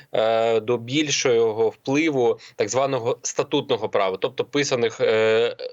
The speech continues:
законів, да. І ось це один з тих прикладів, коли насправді, е, і прописано одне, прецеденти були дещо інші. І, власне, суть рішення,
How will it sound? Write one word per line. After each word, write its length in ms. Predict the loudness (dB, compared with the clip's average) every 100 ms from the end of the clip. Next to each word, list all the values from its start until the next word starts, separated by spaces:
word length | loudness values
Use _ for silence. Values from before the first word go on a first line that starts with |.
| -6
законів, 540 | -2 0 2 0 -2 0
да. 220 | 0 -2 -8 -20 _
І 100 | 0
ось 220 | 2 0 0
це 220 | 2 2
один 360 | 2 -2 -4
з 100 | -4
тих 200 | -4 -6
прикладів, 560 | 0 -2 0 -2 -2 -8
коли 420 | -2 0 2 0 -2 -14 -8
насправді, 800 | -2 -2 0 0 -2 -2 0 0 -2 -10 -4
е, 320 | -2 0 0 -2
і 160 | -12 -20 _
прописано 800 | -4 -2 -2 -2 0 0 0 -2 -6 _ _ _ _
одне, 460 | -2 0 0 0 -2 -6
прецеденти 500 | -8 -4 -2 -2 -2
були 240 | -4 -2 0
дещо 400 | 0 0 0 -2
інші. 540 | -2 -4 -4 -6 -10 -14 -20 -20 -6
І, 100 | -2
власне, 440 | 0 0 0 0 0 -4 _ _
суть 420 | -14 -2 0 0 -2
рішення, 720 | -2 0 0 0 0 0 -2